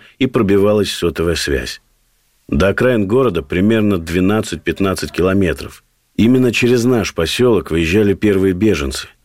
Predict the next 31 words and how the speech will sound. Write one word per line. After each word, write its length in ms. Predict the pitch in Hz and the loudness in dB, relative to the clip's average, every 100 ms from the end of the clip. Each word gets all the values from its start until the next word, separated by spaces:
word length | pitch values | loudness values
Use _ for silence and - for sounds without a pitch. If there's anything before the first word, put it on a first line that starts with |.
| _ _ _ | _ _ _
Вот 220 | - 87 - | -2 -2 0
только 280 | 110 - | 0 0
отъезд 580 | 110 107 - 120 104 - | -2 -2 0 2 2 -2
этот 180 | 69 78 | -6 -4
был 200 | 71 87 | -2 -2
длиной 540 | 82 85 95 110 104 - - | 2 2 4 2 2 -2 -12
в 80 | - | -4
сто 160 | 110 | -2
девятнадцать 600 | 92 104 104 107 90 82 | 2 2 2 0 -2 -6
километров 680 | - 95 98 76 65 62 - - _ _ | -2 0 0 -2 -4 -8 -12 -20 _ _
по 140 | 90 | 0
одометру 460 | 85 92 82 71 80 | 2 0 0 -2 -2
машины. 480 | 85 - 69 58 - _ _ _ _ | -2 -2 -4 -6 -10 _ _ _ _
Путанная, 560 | 143 139 107 90 82 76 | 0 2 2 2 2 -2
хитрая 460 | - 131 117 101 | 0 0 2 0
дорога 540 | 82 98 113 139 92 80 | 2 0 2 0 -2 -4
через 280 | 90 90 | -4 -4
понтонные 600 | - 101 101 - 117 101 92 | -2 -2 0 0 2 2 2
мосты, 600 | 92 92 - 135 98 - - - | 0 -2 -2 0 0 -2 -14 -4
поселочки 640 | 98 - 139 127 101 - | -4 0 2 2 0 -4
и 200 | - - | -6 -4
бескрайние 720 | 92 98 - 123 131 107 98 | -2 -2 0 0 2 2 0
поля, 540 | 82 92 95 143 139 101 _ _ _ _ - | 0 0 2 2 0 -4 _ _ _ _ -2
но 140 | 139 | 0
приводила 600 | 139 131 127 110 123 117 | 2 2 2 2 2 2
она 200 | 110 104 | 2 0
точно 520 | 104 - 113 - 107 | -4 0 0 2 -2
ко 160 | 90 90 | -2 -2
въезду 400 | 82 90 85 82 | 0 0 -2 -2
в 80 | 78 | -6
город, 500 | 78 98 78 67 | 0 0 0 -4